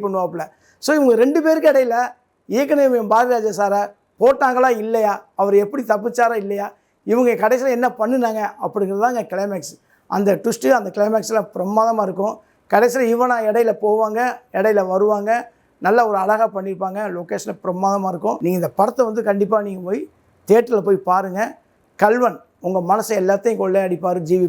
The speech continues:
பிரகாஷ்குமார். So நீங்க இந்த படம் பாருங்க. இது வந்து நம்ம சக்தி ஃபிலிம் ஃபேக்டரி அவங்க தான் இந்த படத்தை ரிலீஸ் பண்றாங்க. ஆக்சுவலா வந்து சக்தி ஃபிலிம் ஃபேக்டரின்னு சொல்ல போனாவே நல்லா ஒரு ராசியான கம்பெனி. அவங்க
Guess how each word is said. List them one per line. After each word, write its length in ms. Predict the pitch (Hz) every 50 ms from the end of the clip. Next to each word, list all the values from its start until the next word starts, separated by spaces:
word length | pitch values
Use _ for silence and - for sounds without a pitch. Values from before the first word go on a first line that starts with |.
| 147 185
பிரகாஷ்குமார். 580 | 170 165 175 160 - - 190 175 185 196 202 - _ _ _ _ _ _ -
So 80 | - 196 202
நீங்க 140 | 208 196 190 185
இந்த 100 | 170 160 -
படம் 220 | 185 196 220 190 170
பாருங்க. 280 | 185 185 180 180 175 190 214 214 _ _ _ _ _ _ -
இது 120 | 165 185 190 190
வந்து 140 | 208 226 247 226
நம்ம 120 | 208 202 190 185 - -
சக்தி 280 | 208 220 - - 311 285 247
ஃபிலிம் 260 | - - 247 240 226 202
ஃபேக்டரி 300 | 220 202 - 196 196 185 - -
அவங்க 280 | 160 185 214 220 208 220 208
தான் 100 | 247 240 220
இந்த 100 | 202 170 165
படத்தை 220 | 180 190 185 214 190 165
ரிலீஸ் 200 | 190 233 214 - -
பண்றாங்க. 340 | 196 175 185 175 170 180 202 220 - - _ _ _ _ _ _
ஆக்சுவலா 460 | - 185 196 190 180 - - 262 254 254 240
வந்து 140 | 240 233 - 220
சக்தி 240 | 220 220 - 285 262 196
ஃபிலிம் 220 | 214 233 226 214
ஃபேக்டரின்னு 300 | 220 208 185 233 220 180 190
சொல்ல 140 | 196 214 208 208
போனாவே 300 | 214 208 208 208 208 190 190 214 220 - _ _ _ _ _ - 185
நல்லா 160 | 202 233 247 233 214
ஒரு 80 | 196 190
ராசியான 400 | 196 214 208 - 214 220 220 214 196
கம்பெனி. 280 | 196 190 185 180 165 175 - -
அவங்க 160 | 160 165 180